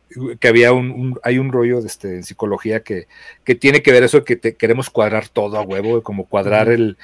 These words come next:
Speaker 1: Dark Side of the Moon con, con el Mago de Oz. Este,
Speaker 2: <laughs>
Speaker 1: pero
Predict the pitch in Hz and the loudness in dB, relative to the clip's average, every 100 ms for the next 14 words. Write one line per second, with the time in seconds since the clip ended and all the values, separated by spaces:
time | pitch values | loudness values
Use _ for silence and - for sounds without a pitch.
0 | - - - 113 - 117 110 113 101 104 | -20 -14 -2 0 2 0 2 -2 -2 -8
1 | - 107 95 82 95 87 90 95 104 92 | -6 -8 -8 -12 -16 -14 -12 -10 -8 -8
2 | 92 - - - - - - - 113 123 | -12 -14 -20 -20 -20 -20 -20 -20 -4 -4
3 | - 127 123 123 117 - _ - - 143 | 0 2 4 4 2 -4 _ -2 0 4
4 | 143 | 4